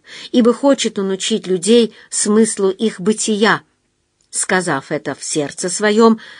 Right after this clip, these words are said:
Заратустра взвалил труп канатного плесуна на спину и отправился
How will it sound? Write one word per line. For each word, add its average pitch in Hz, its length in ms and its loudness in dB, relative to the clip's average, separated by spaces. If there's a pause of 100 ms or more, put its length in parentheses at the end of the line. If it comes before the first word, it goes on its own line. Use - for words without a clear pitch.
(140)
Заратустра 254 800 2
взвалил 208 640 2
труп 277 460 0
канатного 180 640 -2
плесуна 175 540 -2
на 220 220 0
спину 226 460 -2 (360)
и 208 60 -2
отправился 196 920 -2